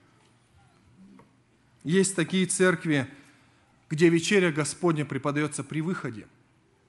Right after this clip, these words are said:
Когда уже закончилось собрание, и уже пастырь помолился, то он после молитвы говорит: "Пожалуйста, не забудьте поучаствовать в вечере Господней, вы там найдете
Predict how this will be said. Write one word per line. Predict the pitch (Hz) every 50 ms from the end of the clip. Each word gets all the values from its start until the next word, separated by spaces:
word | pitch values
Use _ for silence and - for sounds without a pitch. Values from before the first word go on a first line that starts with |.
| _ _ _ _ _ _ _ _ _ _ _ _ _ _ _ _ _ _ -
Когда | 147 147 147 165 160
уже | 151 151 151
закончилось | 139 - 143 - 180 180 165 - 156 139 127
собрание, | - - 131 127 147 160 165 160 156 151 143 135
и | 120 117
уже | 120 117 117 110 135 127 120
пастырь | 127 - 143 143 143 - 135 120
помолился, | - 127 123 120 120 131 165 185 175 165 - - 151 131 - - - _ _ _ _ _ _ _ _ _
то | - 175
он | 190 180
после | 220 214 185 - 202
молитвы | 190 190 190 196 190 190 185 165
говорит: | 170 170 165 165 165
"Пожалуйста, | 185 180 170 208 202 - - 190
не | 180 170
забудьте | 151 170 170 170 233 208 - - 147
поучаствовать | - 151 143 135 165 151 143 - - 135 117
в | 143
вечере | 139 - - 196 175 147
Господней, | 151 143 143 - - 151 143 135 127
вы | 131 123
там | 135 131 131
найдете | 131 127 123 123 131 123 - - 117